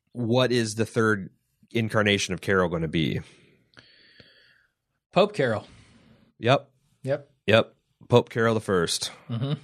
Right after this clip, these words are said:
Speaker 1: Uh, Pontifex Maximus. Uh, I, I don't have an idea, 'cause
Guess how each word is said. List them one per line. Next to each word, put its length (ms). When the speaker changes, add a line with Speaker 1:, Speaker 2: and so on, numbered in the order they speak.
Speaker 1:
Uh, 200
Pontifex 640
Maximus. 760
Uh, 280
I, 180
I 140
don't 300
have 260
an 80
idea, 520
'cause 480